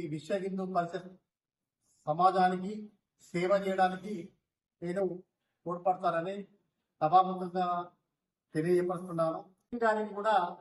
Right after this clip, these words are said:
మనం ఈ మీడియా సందర్భంగా తెలియపరచడం ఏమనగా, ప్రతి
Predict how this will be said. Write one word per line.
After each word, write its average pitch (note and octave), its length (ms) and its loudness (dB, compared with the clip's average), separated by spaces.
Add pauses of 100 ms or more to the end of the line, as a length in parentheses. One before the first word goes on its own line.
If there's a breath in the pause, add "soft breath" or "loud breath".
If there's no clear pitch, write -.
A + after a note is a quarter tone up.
(300)
మనం G3+ 200 0 (240)
ఈ - 20 -4 (540)
మీడియా G#3+ 220 2 (100)
సందర్భంగా F#3+ 520 -2
తెలియపరచడం F#3 600 -6
ఏమనగా, E3+ 340 -6 (1200)
ప్రతి E3+ 280 -2